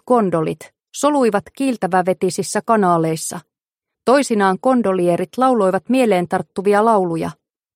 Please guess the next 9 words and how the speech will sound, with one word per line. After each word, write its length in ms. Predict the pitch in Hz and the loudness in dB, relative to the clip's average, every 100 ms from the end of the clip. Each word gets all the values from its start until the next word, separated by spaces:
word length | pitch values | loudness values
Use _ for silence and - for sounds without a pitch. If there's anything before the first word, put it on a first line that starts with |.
| _ | _
ja 80 | 196 | -4
kaiku 480 | - 262 214 - 156 - _ _ _ _ | 2 2 2 -2 -8 -8 _ _ _ _
kiiri 280 | 196 185 202 | 0 0 0
ikivanhojen 800 | 262 - 226 185 175 180 180 175 | -2 -2 -2 0 0 0 0 0
talojen 420 | 208 180 170 165 | 0 0 0 0
seinistä. 560 | 175 160 - - - 160 _ _ _ _ _ _ _ _ _ _ _ _ _ _ _ _ _ _ _ _ | -2 -4 -6 -12 -16 -18 _ _ _ _ _ _ _ _ _ _ _ _ _ _ _ _ _ _ _ _
Pastori 500 | - - - 220 220 | 0 0 0 -2 -2
Heino 320 | 208 262 202 185 | 0 0 0 0
vihki 500 | 196 160 - - - | -2 -2 -10 -14 -14